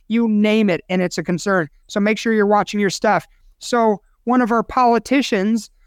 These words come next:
a Nikki Haley, came out and said the, the quiet parts out loud. <laughs> This is about a week ago.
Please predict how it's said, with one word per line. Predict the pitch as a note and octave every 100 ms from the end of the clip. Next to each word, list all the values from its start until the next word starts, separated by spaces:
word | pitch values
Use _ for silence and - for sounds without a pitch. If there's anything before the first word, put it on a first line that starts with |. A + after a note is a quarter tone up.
| _
a | G#3+ F#3
Nikki | G3 A#3+ B3+ C4+ B3+ A#3
Haley, | - - A#3+ B3+ B3 F#3+ D#3 E3 G#3+ _ _ -
came | A3 A3+ A3
out | G#3+ A3
and | G#3 G3+
said | - A3+ G3
the, | G3 F3+ - _
the | G#3
quiet | - B3 A#3 A3 G#3
parts | G#3 G#3 F#3 G#3
out | G3 G3
loud. | G3+ G3 A3+ C4+ G3 A3 A3 -
<laughs> | - D4+ - _ _
This | A#3+ -
is | F#3
about | A3 A3
a | G3
week | F#3 D#3+
ago. | E3+ F3